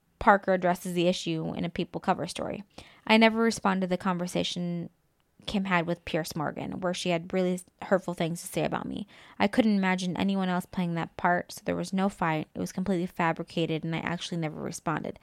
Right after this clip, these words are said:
And I won't, because she sa-, or because she needed to say what she needed to say. That is her privilege." Samantha's on-screen love character, Smith Jerrod, played by actor Jason Lewis, gave his support to Parker in ensuing drama,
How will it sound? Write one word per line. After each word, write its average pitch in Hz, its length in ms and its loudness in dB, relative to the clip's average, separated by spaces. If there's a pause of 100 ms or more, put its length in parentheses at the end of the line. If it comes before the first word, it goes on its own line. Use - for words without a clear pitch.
(280)
And 202 120 0
I 202 80 4
won't, 202 320 2 (320)
because 202 200 2
she 196 180 -2
sa-, - 340 -4 (120)
or 196 160 10
because 190 320 2
she 233 260 4
needed 190 280 2
to 185 100 -4
say 180 260 4
what 170 160 0
she - 120 -4
needed 160 280 -4
to - 100 -12
say. 160 320 0
That 165 180 2
is 160 120 -2
her - 100 -4
privilege." - 560 -8 (580)
Samantha's 214 460 4
on-screen 190 880 0 (140)
love 208 360 2
character, 175 760 0 (100)
Smith - 380 -4
Jerrod, 180 400 2
played 170 260 0
by 165 120 2
actor 170 380 0
Jason 170 440 -4
Lewis, 185 340 0
gave 165 220 -4
his 185 160 -6
support - 500 -2
to 180 60 -6
Parker 165 380 -4
in 160 120 -2
ensuing 170 340 -2
drama, 165 460 0